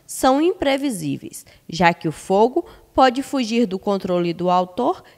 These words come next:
e atingir casas e prédios,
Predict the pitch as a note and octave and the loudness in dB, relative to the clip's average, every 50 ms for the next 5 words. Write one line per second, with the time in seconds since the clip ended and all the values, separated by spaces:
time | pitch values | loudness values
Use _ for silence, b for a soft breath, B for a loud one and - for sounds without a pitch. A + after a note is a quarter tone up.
0 | b _ A#3 B3 C4 B3+ C4+ C4 - - - - B3+ A#3 F3 E3 E3 E3+ E3 D#3 | b _ -2 2 2 2 2 0 -4 -10 -8 -6 -6 -6 -6 -6 -6 -6 -8 -8
1 | - _ _ - A3 A3 A#3+ C4+ C4+ - D#4 D#4+ - - - - - C#4 - _ | -14 _ _ -2 0 0 2 0 -2 -4 -8 -8 -8 -10 -10 -8 -8 -8 -8 _
2 | - F3+ D#3+ C#3+ C3 B2 - - - - | 0 0 2 2 0 -4 -8 -14 -14 -16